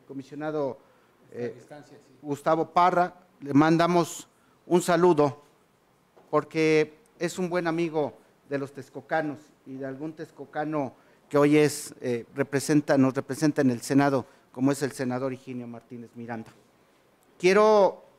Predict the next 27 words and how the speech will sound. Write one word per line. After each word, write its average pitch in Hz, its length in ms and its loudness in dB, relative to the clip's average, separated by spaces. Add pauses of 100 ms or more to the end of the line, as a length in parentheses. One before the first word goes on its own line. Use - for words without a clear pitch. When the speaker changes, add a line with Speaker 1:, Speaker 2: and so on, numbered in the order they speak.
Speaker 1:
decirles 214 480 0
que - 80 -4
es 214 80 -6
tan 208 160 -6
importante, 190 1040 -4 (440)
eh, 147 400 -2
que - 80 -12
ustedes 190 440 -2
estén 170 320 2
aquí, 208 360 2 (520)
que 143 80 -2
el 147 80 0
día 190 160 4
de 185 120 2
hoy 190 280 2
nos 165 180 -6
acompaña 165 500 -4
el 151 140 -4
regidor 147 640 -2
Adrián 147 340 2
Hernández, 139 640 -2 (380)
regidor 135 400 -4
de 139 100 -2
este 139 200 -4
municipio. 131 560 -6 (520)
Nos 139 200 -8
acompaña 196 760 -6